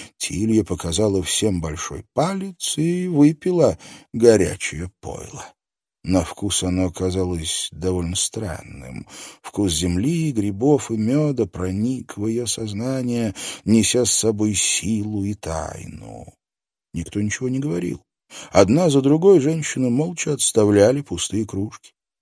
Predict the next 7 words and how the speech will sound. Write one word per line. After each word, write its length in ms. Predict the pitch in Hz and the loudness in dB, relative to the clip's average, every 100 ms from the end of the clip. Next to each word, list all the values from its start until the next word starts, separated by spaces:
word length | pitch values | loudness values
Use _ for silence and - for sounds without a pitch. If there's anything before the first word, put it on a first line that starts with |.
| _ | _
Тилья 340 | - 101 104 107 | 0 2 6 6
не 160 | 107 | 6
знала, 360 | 110 135 131 87 | 4 4 4 2
что 400 | 80 - - 104 | -4 -8 -6 -6
сейчас 500 | - 73 73 - 82 | -6 -10 -12 -10 -10
будет. 580 | 107 113 - - - - - - - - | -12 -14 -14 -18 -18 -20 -18 -16 -14 -2
Внезапно 920 | 87 85 85 104 113 - 95 92 | 0 2 4 4 4 2 2 2